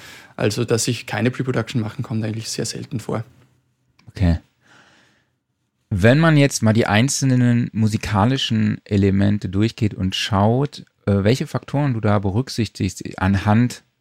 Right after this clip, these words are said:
Speaker 2: ich würd jetzt mal sagen, von einer Band, also eine ganz simple Instrumentierung von Drums, Bass,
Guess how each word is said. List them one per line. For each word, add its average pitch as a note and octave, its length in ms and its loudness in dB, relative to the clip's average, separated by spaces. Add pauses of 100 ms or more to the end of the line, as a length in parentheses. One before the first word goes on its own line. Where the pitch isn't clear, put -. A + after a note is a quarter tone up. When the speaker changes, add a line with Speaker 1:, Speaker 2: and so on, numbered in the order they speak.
(280)
Speaker 2:
ich - 140 -20
würd G2+ 120 -6
jetzt G#2+ 160 2
mal G2 120 0
sagen, G2 220 2
von F#2+ 180 -2
einer F#2 100 0
Band, G#2+ 440 4
also G2 160 0
eine F#2 140 2
ganz F#2 480 -4
simple A#2+ 440 0
Instrumentierung G#2 1000 -2
von G#2 260 -4
Drums, G#2 380 0
Bass, - 480 -4